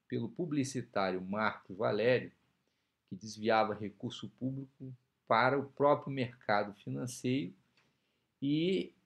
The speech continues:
esta operação do Marco Valério, ela tinha uma conexão direta com a participação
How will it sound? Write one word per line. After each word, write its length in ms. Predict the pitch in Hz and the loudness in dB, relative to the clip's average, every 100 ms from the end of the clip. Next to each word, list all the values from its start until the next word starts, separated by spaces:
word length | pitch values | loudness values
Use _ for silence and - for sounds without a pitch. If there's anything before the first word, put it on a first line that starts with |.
| _ _ _ _ _ _ | _ _ _ _ _ _
esta 420 | 196 226 - - | 4 4 4 2
operação 680 | 165 127 143 127 - - 117 | 2 4 6 6 2 -2 -4
do 100 | 117 | -6
Marco 440 | 113 104 - - 135 | -4 -4 -6 -10 -2
Valério, 580 | 156 139 160 147 85 - _ _ _ _ _ _ _ | 2 4 4 2 -2 -12 _ _ _ _ _ _ _
ela 300 | 135 151 160 | 4 4 4
tinha 320 | - - 170 | 0 -6 -2
uma 220 | 175 165 - - | 2 0 -2 -4
conexão 760 | 247 247 233 226 - - 202 | 0 2 2 0 -2 -2 -2
direta 800 | 190 220 185 190 196 - 254 233 - _ _ _ _ _ _ - | 0 2 4 4 2 -2 -2 -4 -14 _ _ _ _ _ _ -2
com 460 | 175 190 214 220 - | 2 2 0 -2 -4
a 100 | 156 | -4
participação 1120 | - 185 165 - - 165 151 - 147 156 190 | 2 2 2 -4 -6 -2 -2 -2 -4 -4 -6